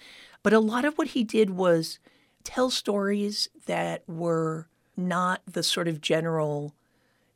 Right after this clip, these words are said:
A B C, you have the lead and this happens and then that happens and then there's a turn and then that happens. And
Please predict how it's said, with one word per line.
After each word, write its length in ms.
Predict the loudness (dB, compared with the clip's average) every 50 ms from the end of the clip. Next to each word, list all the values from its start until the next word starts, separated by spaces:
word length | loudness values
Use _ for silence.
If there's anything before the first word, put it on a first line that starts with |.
| _ _ _
A 220 | 0 0 0 0
B 200 | 0 -2 -4 -4
C, 420 | -2 -2 -2 -2 -2 0 0 -2 -2
you 320 | -2 -4 -6 -6 -6 -8 -10
have 260 | 0 4 4 4 4
the 100 | 2 -4
lead 360 | -2 0 -2 -2 -2 -2 -4 -4
and 140 | -4 -4 -2
this 140 | -2 -2 -2
happens 420 | -4 -6 -6 -8 -8 -10 -8 -8
and 100 | -8 -6
then 100 | -6 -6
that 160 | -6 -8 -8 -8
happens 460 | -4 -4 -4 -4 -4 -8 -10 -8 -8
and 80 | -8
then 100 | -6 -6
there's 200 | -6 -6 -6 -8
a 60 | -8 -10
turn 340 | -6 -6 -6 -6 -6 -8
and 120 | -8 -10 -10
then 140 | -10 -10 -8
that 180 | -8 -8 -8
happens. 400 | -8 -10 -10 -10 -10 -12 -12 -12
And 200 | -12 -14 -14 -14